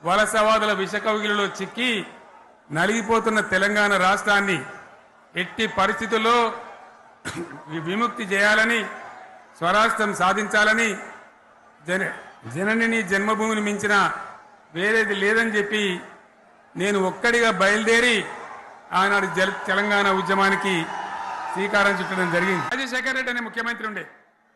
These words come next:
నేను చెప్తా ఉన్నా మీ ముందు ఇయ్యాల. ఆయన ఆరోగ్యశ్రీ అని ఒక పథకం తెచ్చిండు.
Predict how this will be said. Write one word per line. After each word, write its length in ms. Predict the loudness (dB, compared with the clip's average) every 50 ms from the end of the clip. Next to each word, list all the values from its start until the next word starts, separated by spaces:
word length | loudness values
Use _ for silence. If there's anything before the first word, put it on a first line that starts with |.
| _ _ _ _ _ _ _ _ _ _ -12
నేను 160 | -10 -10 -6
చెప్తా 240 | -6 -6 -4 -4 -2
ఉన్నా 160 | -2 -2 -4
మీ 100 | -4 -6
ముందు 200 | -8 -8 -8 -6
ఇయ్యాల. 220 | -4 -2 -2 -4 -4 -10 -16 -20 -20 _ _ _ _ _ _ _ _ _ _ _ _ _ _ _ _ -8
ఆయన 180 | -6 -4 -2 -2
ఆరోగ్యశ్రీ 580 | -2 0 0 0 -2 -2 -2 -4 -4 -4 -4 -4
అని 120 | -4 -4
ఒక 100 | -6 -6
పథకం 280 | -6 -8 -6 -6 -6 -6
తెచ్చిండు. 340 | -6 -10 -8 -10 -12 -12